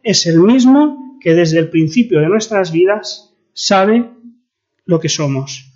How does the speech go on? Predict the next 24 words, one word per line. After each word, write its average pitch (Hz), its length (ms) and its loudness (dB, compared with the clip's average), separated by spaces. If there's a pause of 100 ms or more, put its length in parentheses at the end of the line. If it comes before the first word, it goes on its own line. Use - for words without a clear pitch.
(140)
sabe 196 300 -2
lo 190 140 -2
que 170 60 -2
son 190 180 -2
nuestras 175 400 0
vidas, 143 420 -4
sabe 180 200 0
lo 180 120 2
que 175 80 -2
son 185 220 2
nuestros 180 400 0
hechos, 147 340 -8 (320)
nuestros 170 460 0
hechos. 160 320 -4
Lo 165 80 0
hemos 180 200 2
visto 190 240 -4
en 196 60 2
el 180 80 2
Salmo 190 300 -2
ciento 185 280 -2
treinta 185 320 2
y 180 40 2
nueve. 143 320 0